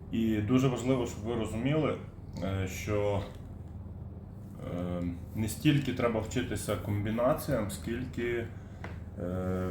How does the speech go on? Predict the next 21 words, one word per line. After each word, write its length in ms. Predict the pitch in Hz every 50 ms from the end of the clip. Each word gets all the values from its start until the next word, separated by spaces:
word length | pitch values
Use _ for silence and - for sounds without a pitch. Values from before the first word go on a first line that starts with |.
| 87
вмінню 300 | 101 113 123 127 131 120 107 -
комбінувати 720 | - 104 101 98 107 107 107 104 107 110 98 92 - 85 80
на 100 | 82 80
полі. 360 | - - 82 80 78 73 73 - - - - - - - - - - - -
Тобто 400 | - - - 101 98 92 92 90
комбінувати, 720 | - - 110 110 107 117 120 123 113 - 95 - - - 80
але 120 | 90 104
комбінувати 800 | 101 104 117 117 117 123 127 120 113 110 120 131 147 156 - 165
на, 440 | 147 135 123 120 117 120 120 117 117 - - - - - - 90
е, 220 | 87 90 92 92 92 - -
базі 300 | 117 117 120 113 110 107 95 - -
чого? 340 | 120 110 95 87 78 78 - - - - - - - - - - - - - - -
Тобто 160 | - 101 104 120
є, 300 | 139 165 - - - - -
е, 160 | 104 104 107
існує, 600 | 90 - - - - 147 160 160 156 135 120 104 - 101
якщо 220 | 104 101 - -
ми 120 | 135 127 120
говоримо 420 | 117 117 113 113 107 104 101 98 98
про 160 | - 107 98 92
атаку, 460 | 92 - - 113 127 139 139 -